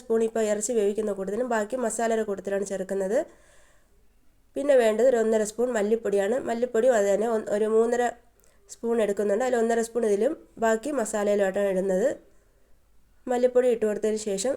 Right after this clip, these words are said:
ഇനി വേണ്ടത് ഗരം മസാലയാണ്. ഇത് പാക്കറ്റിലൊക്കെ കിട്ടുന്ന ആ ഒരു ഗരം മസാലയാണ് ഇട്ട് കൊടുത്തിട്ടുള്ളത്. പിന്നെ വേണ്ടത് കുറച്ച്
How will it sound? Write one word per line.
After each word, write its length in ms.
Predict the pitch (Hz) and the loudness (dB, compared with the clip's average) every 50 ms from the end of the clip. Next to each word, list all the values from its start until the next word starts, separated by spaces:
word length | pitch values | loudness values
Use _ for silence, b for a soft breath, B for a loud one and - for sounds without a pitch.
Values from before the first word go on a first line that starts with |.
| - 233 | -2 0
ഇനി 120 | 269 269 233 214 | 4 4 6 6
വേണ്ടത് 260 | 202 190 202 233 196 202 240 | 4 4 2 0 2 4 4
ഗരം 180 | 254 254 247 233 | 4 4 2 0
മസാലയാണ്. 580 | 214 202 - 208 190 190 185 180 180 180 220 277 330 370 - _ _ _ _ - - _ _ _ _ _ - _ - _ _ - _ - | 0 -2 -2 -2 0 0 0 0 2 0 0 0 -2 -6 -12 _ _ _ _ -20 -20 _ _ _ _ _ -20 _ -20 _ _ -18 _ -6
ഇത് 80 | 254 262 262 | -6 0 2
പാക്കറ്റിലൊക്കെ 540 | 277 254 247 254 254 240 262 240 233 233 233 220 | 2 2 4 2 2 2 2 0 0 0 0 -2
കിട്ടുന്ന 200 | 208 220 214 220 | 0 0 0 0
ആ 140 | 226 220 220 220 | 2 2 2 2
ഒരു 100 | 220 208 208 | 2 2 2
ഗരം 160 | 196 202 202 202 | 2 2 2 0
മസാലയാണ് 380 | 202 202 214 196 196 185 190 185 | 0 0 0 0 0 0 0 -2
ഇട്ട് 100 | 185 190 185 | -2 -2 -2
കൊടുത്തിട്ടുള്ളത്. 520 | 180 180 - 185 185 185 185 180 180 214 294 - b b b b b b b b b b b b _ _ | -2 -2 -4 -4 -2 0 0 0 2 0 0 -2 b b b b b b b b b b b b _ _
പിന്നെ 220 | 294 285 269 262 240 214 | -4 2 2 4 4 4
വേണ്ടത് 300 | 202 196 196 196 196 247 285 302 - - | 4 4 2 4 4 4 4 2 0 -2
കുറച്ച് 240 | 233 220 220 220 | 0 0 0 0